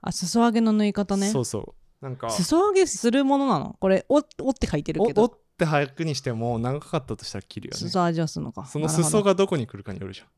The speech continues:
Speaker 1: ほど。あー、そうか、
Speaker 2: どれぐらいの
Speaker 1: そうか。曲げるのがね、
Speaker 2: 裾、
Speaker 1: ってことね。
Speaker 2: てか折り曲げ感で、
Speaker 1: あー。
Speaker 2: どれぐらいの履き方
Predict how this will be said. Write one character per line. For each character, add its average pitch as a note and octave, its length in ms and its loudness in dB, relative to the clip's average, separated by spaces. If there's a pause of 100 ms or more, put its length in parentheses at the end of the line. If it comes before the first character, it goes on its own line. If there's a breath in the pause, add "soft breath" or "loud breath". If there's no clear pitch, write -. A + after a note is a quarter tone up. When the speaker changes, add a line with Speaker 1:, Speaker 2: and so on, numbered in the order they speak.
Speaker 1:
ほ - 80 -10
ど。 F3+ 60 0
あ E3+ 220 2
ー、 E3 40 -2
そ F3 140 -2
う - 20 0
か、 C#3 80 2
Speaker 2:
ど D#3+ 40 2
れ E3+ 80 4
ぐ E3 120 0
ら E3+ 100 2
い E3+ 40 0
の E3+ 60 0
Speaker 1:
そ E3 60 -2
う - 20 -6
か。 D#3+ 60 -2
曲 E3 140 4
げ E3+ 100 2
る E3+ 100 2
の D3+ 120 -4
が - 80 -8
ね、 D3 80 -2
Speaker 2:
裾、 D3 200 -2
Speaker 1:
っ - 40 -6
て - 60 -6
こ B2+ 100 -6
と D3 80 -2
ね。 - 40 -6
Speaker 2:
て B2+ 80 -4
か A#2 80 -4
折 C3 140 0
り C3+ 60 -2
曲 C#3+ 120 -4
げ C#3+ 100 -2
感 A#2 200 -6
で、 - 80 -6
Speaker 1:
あ F3 520 2
ー。 - 20 0
Speaker 2:
ど D#3+ 80 2
れ D#3+ 60 -2
ぐ A#2+ 80 -2
ら A#2+ 120 -4
い A#2+ 60 -6
の A#2+ 80 -8
履 B2 100 -8
き - 80 -16
方 A2 180 -12